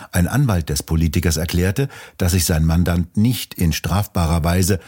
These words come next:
an Aktivitäten beteiligt habe. Mit den Geldern soll das Hotel Villa Sophienhöhe des Ex-Landrates Werner Stump finanziell unterstützt worden sein.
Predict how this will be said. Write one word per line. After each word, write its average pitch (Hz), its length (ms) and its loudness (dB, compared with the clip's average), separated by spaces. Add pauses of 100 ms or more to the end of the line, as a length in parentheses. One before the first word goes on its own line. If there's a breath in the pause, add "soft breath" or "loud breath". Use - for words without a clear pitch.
(140 loud breath)
an 87 280 -2
Aktivitäten 92 800 -2
beteiligt 73 500 -2
habe. 67 260 -8 (600 loud breath)
Mit 98 140 0
den 101 120 0
Geldern 127 380 0
soll 113 180 0
das 98 220 0
Hotel 95 380 0 (180 loud breath)
Villa 92 320 2
Sophienhöhe 82 880 0
des 73 340 -4
Ex-Landrates 80 960 0 (240 loud breath)
Werner 82 360 2
Stump 113 420 -2 (120)
finanziell 80 600 0
unterstützt 95 640 -2
worden 69 220 -4
sein. 65 280 -6